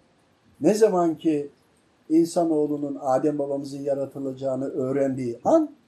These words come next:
ilk defa nefsine ters bir şey geldi, dokunan bir şey oldu. Çünkü geri kalan hep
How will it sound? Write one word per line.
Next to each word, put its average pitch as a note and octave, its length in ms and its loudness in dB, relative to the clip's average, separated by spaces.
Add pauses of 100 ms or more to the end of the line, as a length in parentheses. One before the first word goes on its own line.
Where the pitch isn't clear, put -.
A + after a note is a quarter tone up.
(100)
ilk D3+ 200 -4
defa E3 300 0
nefsine D3+ 600 -4 (540)
ters D#3+ 440 -8
bir C3 60 -4
şey D3+ 260 -2
geldi, E3 360 0
dokunan D3+ 480 -4
bir B2 80 -6
şey F#3 280 -4
oldu. A2+ 280 -2 (280)
Çünkü D3 240 -8
geri D#3+ 260 0
kalan C3 280 -4
hep A#3 180 -4